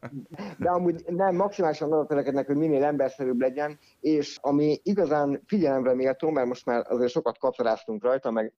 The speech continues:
tulajdonképpen eddig úgy tűnt, hogy inkább egy kinevetni való kis próbálkozás az Optimus robot, azért ez nem így van amúgy, mert, eh,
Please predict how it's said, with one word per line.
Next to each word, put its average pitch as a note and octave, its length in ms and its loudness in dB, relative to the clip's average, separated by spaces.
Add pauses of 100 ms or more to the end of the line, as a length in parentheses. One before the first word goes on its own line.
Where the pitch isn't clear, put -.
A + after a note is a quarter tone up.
(140)
tulajdonképpen B2 640 0 (260)
eddig D3 280 0
úgy E3 140 0
tűnt, C3+ 180 -2
hogy B2 140 0
inkább A#2 340 0
egy G#2 140 0
kinevetni A2+ 480 0
való G#2+ 260 2
kis - 160 -12
próbálkozás G#2+ 760 -2 (100)
az G#2+ 260 0
Optimus A2+ 420 -2
robot, D3 320 0 (220)
azért C#3+ 260 -2
ez C#3+ 80 2
nem F#3+ 200 2
így A#2 180 2
van A2 140 0
amúgy, A#2+ 280 2
mert, B2 340 0
eh, A#2 200 2